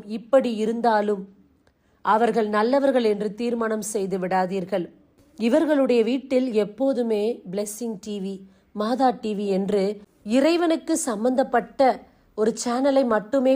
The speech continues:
பார்க்கக்கூடியவர்கள் என்று நினைத்து அவர்கள் நல்லவர்கள் என்று தீர்மானம் செய்யாதீர்கள். ஆண்டவருடைய பிள்ளைகள் இந்த நாட்களில் ஞானமாய் இருக்க வேண்டும், புத்தியாய் இருக்க வேண்டும்.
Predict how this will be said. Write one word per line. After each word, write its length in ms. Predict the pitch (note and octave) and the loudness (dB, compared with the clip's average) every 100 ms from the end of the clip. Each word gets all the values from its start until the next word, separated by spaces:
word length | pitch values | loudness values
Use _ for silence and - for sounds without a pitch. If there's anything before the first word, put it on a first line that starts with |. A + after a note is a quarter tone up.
| C4 | 2
பார்க்கக்கூடியவர்கள் 1000 | G#3+ A#3 A#3+ A#3+ A#3+ A3+ A3+ G3+ G3+ G3 | 2 2 2 -2 -2 -2 0 0 -2 -2
என்று 280 | F#3 G3 G#3 | -2 -2 -4
நினைத்து 500 | F#3+ F#3+ G#3+ A3 A3 F#3+ F#3+ - _ _ | -4 -2 -2 -2 -2 -2 -4 -14 _ _
அவர்கள் 420 | - F#3 G3 F#3+ F#3+ | -2 2 2 0 0
நல்லவர்கள் 640 | G3+ A3 B3+ B3+ B3 A#3+ | 0 2 2 2 2 0
என்று 280 | F#3+ F#3+ G3+ G3 | -2 -4 -6 -6
தீர்மானம் 540 | G#3 G3 G3 F#3 G3 | -6 -4 -2 -2 -4
செய்யாதீர்கள். 680 | - G3 F#3 F3+ F3+ F3 F3 - _ - | -4 -2 0 0 0 -2 -4 -6 _ -2
ஆண்டவருடைய 600 | G#3 B3 B3+ A#3 G#3+ G#3 G#3+ | 0 2 2 2 2 0 -4
பிள்ளைகள் 480 | - A3 A3+ A3 G3+ F#3+ - _ | -6 0 2 2 0 -2 -12 _
இந்த 200 | G#3 G3+ | -8 -2
நாட்களில் 580 | G3 G#3 G#3 A#3+ G#3 G3+ | 0 0 0 -2 -2 -4
ஞானமாய் 580 | G3 G3+ G#3+ A3+ A3 G#3+ | -2 0 0 0 -2 -2
இருக்க 280 | G3 G3 G#3 | -4 -4 -4
வேண்டும், 360 | F#3+ F#3+ F#3+ F#3+ - _ _ _ _ - | -4 -4 -6 -8 -12 _ _ _ _ -4
புத்தியாய் 600 | G3 C#4 D4 D4 C#4+ B3+ | -2 0 2 4 4 4
இருக்க 300 | G#3 G#3 A3 | 0 0 0
வேண்டும். 380 | G3+ G3+ G3 | 0 0 -4